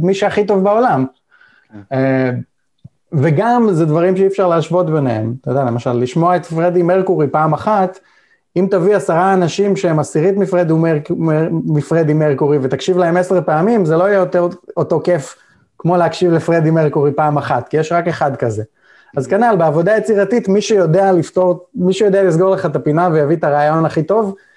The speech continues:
Speaker 1: עשרה אנשים אחרים שהם עשירית ממנו לא יביאו לך את אותו דבר. בניגוד לעבודה תעשייתית, שאתה אומר, "טוב, יש לי פה בן אדם שעובד מאוד מהר, אבל יש לי חמישה אחרים שעובדים לאט ועולים פחות, אז אני אביא את החמישה האחרים."
Speaker 2: Mm-hmm.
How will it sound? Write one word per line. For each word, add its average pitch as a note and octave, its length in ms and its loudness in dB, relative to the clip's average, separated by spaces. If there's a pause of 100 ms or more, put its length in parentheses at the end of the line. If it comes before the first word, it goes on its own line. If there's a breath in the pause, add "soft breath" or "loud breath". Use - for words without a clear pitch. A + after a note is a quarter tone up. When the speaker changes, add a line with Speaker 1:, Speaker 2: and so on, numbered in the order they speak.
(440 soft breath)
Speaker 1:
עשרה F3+ 380 0
אנשים G3+ 340 2
אחרים F3 400 2
שהם E3 180 2
עשירית E3 400 0
ממנו F3 580 0 (100)
לא F3 300 0
יביאו E3+ 220 2
לך C#3+ 160 -2
את C3+ 140 0
אותו C3+ 160 -2
דבר. A#2+ 220 0
בניגוד D3 460 0
לעבודה E3 480 2
תעשייתית, F#3+ 600 0
שאתה F#3 200 0
אומר, F#3+ 220 0
"טוב, E3+ 340 -2 (500 soft breath)
יש D3+ 140 -4
לי F3+ 120 2
פה F3 80 0
בן D#3 160 0
אדם E3 260 0
שעובד D#3 340 0
מאוד E3 220 2
מהר, G3 380 2
אבל E3+ 140 0
יש F3 140 -2
לי F3+ 60 0
חמישה E3 340 0
אחרים D3+ 320 0
שעובדים D3+ 360 0
לאט F3 280 0
ועולים D#3 320 0
פחות, E3 340 -2
אז C#3+ 120 0
אני C#3+ 140 0
אביא D3 140 -2
את D3+ 40 -8
החמישה C#3 360 -4
האחרים." B2+ 360 -2
Speaker 2:
Mm-hmm. - 520 -20